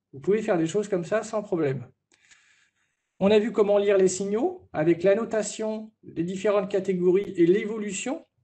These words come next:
très important, et ensuite la détection des signaux qui, elles, vous aideront à savoir quand est-ce qu'il se passe vraiment quelque chose sur votre valeur.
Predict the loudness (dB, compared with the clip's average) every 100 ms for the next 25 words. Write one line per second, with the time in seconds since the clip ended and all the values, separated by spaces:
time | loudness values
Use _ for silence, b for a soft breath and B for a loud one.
0 | _ -8 -4 -4 -6 -6 -2 -2 -4 0
1 | 0 0 -4 -4 0 4 4 2 -2 -4
2 | -2 -2 -2 -2 0 2 0 -4 _ _
3 | _ -2 0 2 4 4 2 -2 -4 -6
4 | b b b -8 0 0 0 -2 -4 -4
5 | -4 -2 0 0 2 2 2 0 0 0
6 | 0 -2 -4 -2 0 0 0 -2